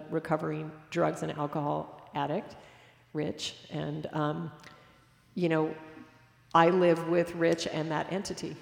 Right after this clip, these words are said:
It's not him, you know, and when he relapsed, you know, I was like, "Are you fucking kidding me? Are you, like, are you insane? Like, we almost died.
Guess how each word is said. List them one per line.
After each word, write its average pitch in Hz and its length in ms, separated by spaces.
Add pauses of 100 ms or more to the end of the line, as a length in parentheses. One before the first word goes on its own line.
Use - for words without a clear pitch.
(580)
It's 175 220
not 160 260
him, 170 240 (640)
you 170 100
know, 165 140
and 175 180
when 180 160
he 202 140
relapsed, 180 800 (520)
you 175 100
know, 165 180
I 180 140
was 180 180
like, 151 220
"Are 226 120
you 175 220 (180)
fucking 254 460
kidding 220 380
me? 147 280
Are 190 160
you, 180 260 (280)
like, 175 260
are 247 160
you 247 240
insane? 196 720
Like, 170 180
we 214 160
almost 214 540
died. 190 480